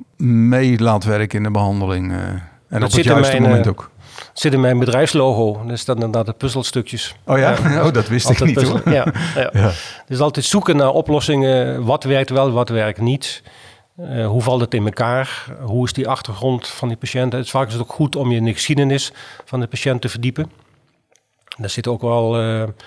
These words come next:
Speaker 2: ingangen om, eh, om binnen te komen, om contact te maken.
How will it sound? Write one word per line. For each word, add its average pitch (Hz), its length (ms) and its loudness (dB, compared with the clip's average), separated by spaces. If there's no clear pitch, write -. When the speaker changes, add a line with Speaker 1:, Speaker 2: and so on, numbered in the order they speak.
Speaker 2:
ingangen 131 600 2
om, 117 360 0
eh, 110 340 -2
om 117 120 0
binnen 127 220 2
te 117 80 -12
komen, 127 300 0
om 113 140 -4
contact - 340 -6
te 120 60 -4
maken. 113 460 -2